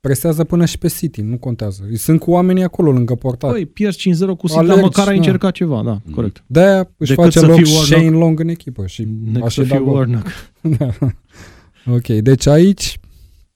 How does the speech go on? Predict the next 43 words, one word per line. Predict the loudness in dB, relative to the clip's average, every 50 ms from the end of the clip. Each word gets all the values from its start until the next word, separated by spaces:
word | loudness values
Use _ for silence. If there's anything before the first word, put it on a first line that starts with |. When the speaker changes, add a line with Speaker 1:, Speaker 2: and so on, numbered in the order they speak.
| _
Speaker 3:
Eu | -4 -2 -2 0
zic | 0 2
Speaker 1:
un | 2 4
Speaker 3:
că | 4 4
se | 4 4 0
poate |
Speaker 1:
rezultat, | 2 4 4 4 4
Speaker 3:
întâmpla | 4 2 0 0 0 0 2 2
Speaker 1:
uh, | 0 0
Speaker 3:
orice | 0 -2 -2 -4
la | -2 -2
meciul | 0 0
Speaker 1:
deschis, | -2 0 0 0 -2
Speaker 3:
ăsta. | -2 -4 -4
Speaker 1:
nu | -4 -4
știu. | -4 -6 -10 -10 -10 -10 -8 -6
Speaker 2:
Da, | -4 -2 -2 0 0
e, | -2 -2 -4 -4 -4
e | -6 -6
foarte | -2 -4 -4 -4 -4 -6
deschis | -6 -6 -8 -8 -10 -10
meciul | -8 -8 -10 -8 -8 -8
și | -8 -8 -8 -8 -8 -6 -6 -8 -10 _ _ _ _ _ _ _ _ _ _ _ _ _ _ _ _ _ _ _ _ _ _ _ _ _
mi-ar | -10 -6 -4 -2 -2 -2 -4 -6 _
plăcea, | -4 -2 -2 -2 -2 -2 -6
sincer | -4 -4 -4 -4 -4 -6
să | -8 -8 -8
fiu, | -8 -6 -6
să | -4 -4
văd | -4 -4 -4 -4
o | -4
victorie | -4 -6 -6 -6 -4 -4 -4
a | -4
lui | -4 -4 -4
Everton. | -6 -8 -10 -14 -14 -16 -20 -20 _ _ _ _ _ _ _ _ _ _ _ _ _ -8
Speaker 1:
Ok. | -8 -8 -6 -4 -4 -4 -6 -6 -10 -20 _ _ _ _ _ _
Eu | -10 -6 -6 -4
văd | -2 -2 -2 0
un | 0 0 0
egal | 0 0 0 -2 0
aici, | 0 0 0 -2 -4 -6
cu | -8 -8 -6
goluri. | -2 0 0 0 0 -2 -4 -8 _